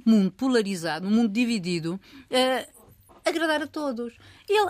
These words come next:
em relação a esta, em concre-, esta questão em concreto, e digo-te que hoje, ao ouvir as notícias de agora, me custa quase até, eh, estar a, a, a, a ver se ele disse bem ou mal.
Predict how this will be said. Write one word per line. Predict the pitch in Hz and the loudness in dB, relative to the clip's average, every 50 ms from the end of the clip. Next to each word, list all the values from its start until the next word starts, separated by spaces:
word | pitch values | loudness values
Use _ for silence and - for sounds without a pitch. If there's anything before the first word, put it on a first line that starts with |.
| - - | 0 -2
em | 392 440 | -2 0
relação | - 330 269 - 262 247 | 2 0 0 0 2 2
a | 254 240 | 2 2
esta, | 196 175 175 - - | 2 0 -2 0 2
em | 320 339 | 2 2
concre-, | - 277 254 247 - - | 4 2 0 0 -2 -4
esta | - 214 262 - - 262 | -2 -2 -4 -2 -4 -6
questão | - - - 190 | -6 -4 -4 -4
em | 185 180 | -4 -4
concreto, | - 208 202 - 185 165 156 151 - - | -2 -4 -4 -4 -4 -6 -6 -6 -4 -2
e | 233 214 | -2 0
digo-te | 190 196 165 - - - | 0 -2 -2 -4 -10 -12
que | - - 220 | -4 0 2
hoje, | 214 180 170 151 139 | 2 2 2 0 0
ao | 202 226 | 0 2
ouvir | 240 214 185 254 269 247 | 2 2 2 0 0 0
as | 247 - | 0 0
notícias | 226 220 - - 233 214 - - 202 175 | 0 -2 0 -2 -4 -4 -2 -2 -2 -2
de | 170 170 214 | 0 2 2
agora, | 226 180 170 170 160 151 143 143 143 | 2 2 2 2 2 2 0 -2 -2
me | 160 175 - - | -4 -4 -6 -4
custa | - - 285 254 - - 180 | -2 0 0 0 0 -4 -10
quase | - - 240 233 220 208 | -4 -2 -2 0 0 -2
até, | 196 - - 160 147 143 - | -6 -6 -8 -8 -8 -8 -10
eh, | - 185 190 175 | -6 -6 -6 -6
estar | 160 _ - 220 208 | -4 _ -2 0 0
a, | 196 | -2
a, | |
a, | 180 - 180 180 - - 185 180 160 190 196 185 - - | -6 -6 -8 -8 -8 -8 -8 -4 -4 -4 -4 -4 -6 -8
a | |
ver | 180 202 196 160 | -6 -6 -6 -6
se | - - - 202 | -6 -8 -8 -6
ele | 202 190 | -6 -6
disse | 175 196 175 - - | -8 -10 -12 -12 -12
bem | 156 165 165 180 202 | -10 -10 -8 -6 -6
ou | 196 | -4
mal. | 170 151 143 135 131 131 | -4 -6 -6 -6 -8 -10